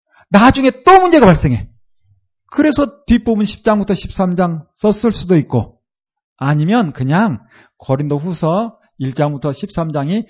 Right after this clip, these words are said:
한 권으로, 한 권으로 문제가 해결됐는데 쓰다 보니까 또 예전 생각이 나고 부분적으로 좀 남아있는 문제를 다루고, 뭐 그렇게 볼 수도 있고. 어렵죠?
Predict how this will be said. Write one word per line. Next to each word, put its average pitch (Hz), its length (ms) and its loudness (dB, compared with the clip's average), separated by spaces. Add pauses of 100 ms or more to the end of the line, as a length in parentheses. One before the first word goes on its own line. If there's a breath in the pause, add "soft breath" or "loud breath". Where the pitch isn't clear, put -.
(140 soft breath)
한 269 280 -8
권으로, 147 720 -2 (1400)
한 208 200 -4
권으로 147 600 0 (180 soft breath)
문제가 214 420 2
해결됐는데 214 1040 2 (440 soft breath)
쓰다 311 600 4
보니까 285 500 6
또 202 460 6 (200 soft breath)
예전 202 340 6
생각이 180 340 4
나고 147 420 0 (300 loud breath)
부분적으로 294 520 4
좀 220 180 4
남아있는 185 480 2
문제를 160 680 -2 (100)
다루고, 135 520 -2 (200 soft breath)
뭐 214 160 -8
그렇게 226 300 0
볼 170 140 2
수도 - 180 -6
있고. - 240 -10 (1800)
어렵죠? 117 760 -2